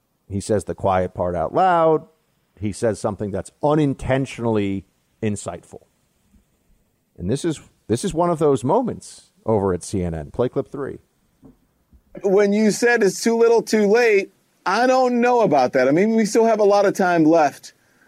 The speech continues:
Speaker 2: until Election Day. And I do think that, uh, this, what you said, what's happening in Kenosha is a Rorschach test for the entire country. And I think this is a blind spot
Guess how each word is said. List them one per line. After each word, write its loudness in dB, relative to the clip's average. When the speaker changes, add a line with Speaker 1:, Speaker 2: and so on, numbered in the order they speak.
Speaker 2:
until 2
Election 2
Day. 2
And 0
I 0
do 0
think -2
that, 0
uh, 2
this, 0
what 0
you 4
said, 0
what's 0
happening 0
in 0
Kenosha 0
is 2
a 2
Rorschach 0
test -2
for 0
the 2
entire 0
country. -4
And 0
I 0
think -2
this 0
is 0
a 2
blind 0
spot -8